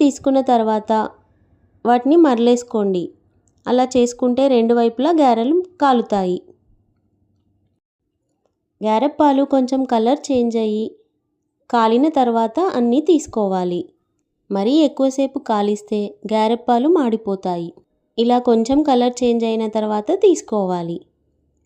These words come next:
మళ్ళీ గారెల్ని ఒత్తుకొని క్లాత్ పైన వేసుకొని ఇలా తీసుకుంటూ మళ్ళీ ముకుడులో వేసుకొని కాల్చుకోవాలి.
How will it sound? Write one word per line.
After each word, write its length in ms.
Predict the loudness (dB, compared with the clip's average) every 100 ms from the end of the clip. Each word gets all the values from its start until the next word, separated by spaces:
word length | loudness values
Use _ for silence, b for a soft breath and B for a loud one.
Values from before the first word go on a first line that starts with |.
| _ _ _ _ _ _ _ _ _ _ _ _ _ _ _ _ _ _ _ -8
మళ్ళీ 240 | -2 0 2 4
గారెల్ని 440 | 4 2 2 0 0 -2
ఒత్తుకొని 520 | -4 -4 -2 0 0 -2 -6 _ _ -2
క్లాత్ 260 | 0 0 -2
పైన 160 | -2 0 0
వేసుకొని 520 | -2 -4 -4 -2 -2 -4 -8 B B B -4
ఇలా 200 | -2 0 -2
తీసుకుంటూ 500 | -6 -4 -2 0 2 2
మళ్ళీ 240 | 2 0 0
ముకుడులో 420 | 0 -2 0 0 0
వేసుకొని 420 | -2 -4 -6 -4 -2
కాల్చుకోవాలి. 760 | -2 -4 -6 -4 -2 -4 -6